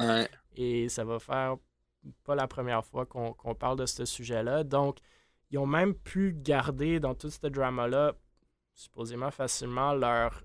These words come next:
Speaker 2: euh, partnership avec Staples, au bureau en gros, où est-ce qu'ils continuent, euh,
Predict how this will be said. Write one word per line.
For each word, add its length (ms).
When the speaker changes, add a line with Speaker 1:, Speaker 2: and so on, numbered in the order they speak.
Speaker 2:
euh, 220
partnership 640
avec 380
Staples, 340
au 360
bureau 260
en 160
gros, 360
où 60
est-ce 100
qu'ils 160
continuent, 760
euh, 460